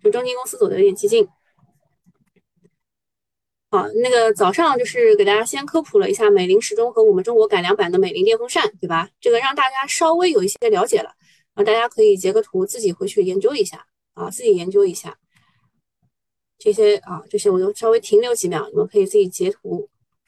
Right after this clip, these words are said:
好，接下来讲一下这个昨天晚上发生的一些事情。那位朋友，你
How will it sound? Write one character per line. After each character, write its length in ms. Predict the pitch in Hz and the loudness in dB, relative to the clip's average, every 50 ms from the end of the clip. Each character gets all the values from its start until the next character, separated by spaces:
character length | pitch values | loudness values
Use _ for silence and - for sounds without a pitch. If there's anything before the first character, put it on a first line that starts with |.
| _ _ _ _ | _ _ _ _
好， 140 | _ - 175 | _ -8 -6
接 100 | 202 254 | -4 -2
下 140 | 285 311 262 | 0 2 2
来 100 | 247 240 | 2 2
讲 240 | 226 - 202 170 180 | 0 -2 -2 -2 -2
一 40 | |
下 260 | 208 - 233 214 196 185 | -2 0 0 0 0 0
这 100 | 185 202 | -2 -4
个 140 | 185 180 | -4 -4
昨 100 | 175 196 | -2 -2
天 160 | 202 220 - 240 | -2 -2 0 -2
晚 120 | 214 - | -2 0
上 140 | 196 208 202 | -2 -4 -4
发 100 | 208 196 | -4 -4
生 140 | 202 - 220 | 0 2 4
的 60 | 214 | 4
一 40 | 214 | 4
些 100 | 226 233 | 2 0
事 140 | 240 - 330 | -4 -6 -6
情。 220 | - - - 415 - _ _ _ _ _ _ _ _ _ _ _ _ _ _ _ _ - - _ _ _ - _ _ _ _ _ _ | -6 -8 -10 -12 -12 _ _ _ _ _ _ _ _ _ _ _ _ _ _ _ _ -20 -20 _ _ _ -20 _ _ _ _ _ _
那 100 | - 240 | -2 0
位 320 | 240 233 220 220 208 208 196 | 2 4 4 6 4 4 2
朋 200 | - _ 214 202 | 0 _ 4 4
友， 160 | 208 202 196 | 4 4 2
你 280 | 190 185 185 180 180 | 0 -2 -2 -2 -4